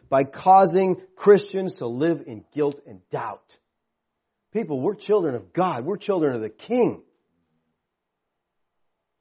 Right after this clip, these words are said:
But the worst the free grace view does is it gives the reprobate false hope.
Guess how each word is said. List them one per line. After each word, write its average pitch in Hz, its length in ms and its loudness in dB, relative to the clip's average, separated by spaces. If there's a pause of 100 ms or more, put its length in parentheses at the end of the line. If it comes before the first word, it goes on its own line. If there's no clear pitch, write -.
(140)
But 160 100 -2
the 180 100 6
worst 330 360 8
the 240 80 4
free 247 260 2
grace 254 320 6
view 196 180 -4
does 196 260 6
is 190 160 -2
it 196 100 0
gives 226 240 -2
the 202 100 6
reprobate 202 680 6
false 196 260 4
hope. 240 460 0